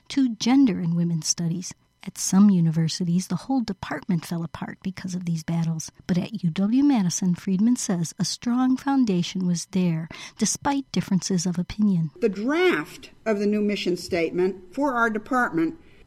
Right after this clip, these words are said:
Speaker 2: the word women did not appear at all.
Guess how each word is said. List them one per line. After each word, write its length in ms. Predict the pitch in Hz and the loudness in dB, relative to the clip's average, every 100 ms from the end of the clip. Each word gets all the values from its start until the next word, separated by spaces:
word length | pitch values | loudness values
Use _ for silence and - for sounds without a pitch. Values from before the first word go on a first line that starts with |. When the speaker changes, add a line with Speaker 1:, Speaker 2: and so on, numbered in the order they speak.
| - | -8
Speaker 2:
the 80 | 226 | -4
word 300 | 233 262 220 | -2 -2 -2
women 460 | 240 226 165 160 - 190 | 0 2 2 0 -6 -6
did 100 | 196 | -2
not 220 | 196 180 | 0 0
appear 480 | 180 208 175 151 - - | -4 -4 -4 -4 -10 -8
at 140 | 170 | -6
all. 280 | 170 160 - | -4 -6 -8